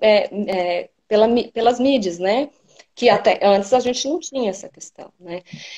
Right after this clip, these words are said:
E, mas, por outro lado, parece que aproximou mais as pessoas, essa que-, essa coisa. Porque, por exemplo, minha família,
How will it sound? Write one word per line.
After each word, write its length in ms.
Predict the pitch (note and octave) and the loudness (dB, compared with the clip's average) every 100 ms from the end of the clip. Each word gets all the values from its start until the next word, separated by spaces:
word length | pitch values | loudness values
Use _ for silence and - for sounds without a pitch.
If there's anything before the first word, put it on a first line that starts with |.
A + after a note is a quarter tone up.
| - - | -20 -12
E, 300 | F#3 F#3+ - | -8 -6 -2
mas, 160 | A#3 B3+ | 0 2
por 200 | D4+ D4 | 4 6
outro 280 | C#4 C#4 A#3+ | 6 4 4
lado, 800 | G#3 G#3 D#4 F#4+ A3+ F3 E3 _ - - | 6 4 4 2 2 0 -2 _ -20 0
parece 400 | A3 A3+ A#3+ - | 4 6 4 4
que 80 | C#4 | 2
aproximou 680 | C4+ D4 D4 D#4+ D4+ D#4 | 6 4 4 2 6 6
mais 200 | F4 C#4 | 6 2
as 140 | G#3+ - | 0 -4
pessoas, 840 | G3 F#3+ - D#3 - - - - _ | -6 -6 -6 -8 -10 -14 -14 -16 _
essa 240 | F#3 F3+ | -16 -12
que-, 140 | F#3 F#3+ | -8 -4
essa 400 | - - - F#3 E3 | -4 -2 -4 -4 -4
coisa. 220 | - - - | -4 -4 -4
Porque, 160 | - - | -6 0
por 140 | A3 | 2
exemplo, 360 | A3 F#3 D#3 - A#3+ - _ _ | 2 0 -10 -12 -18 -18 _ _
minha 160 | G3 G#3+ | -4 -2
família, 640 | A3+ B3 A#3+ G#3+ E3+ D#3 | 2 2 4 2 2 -2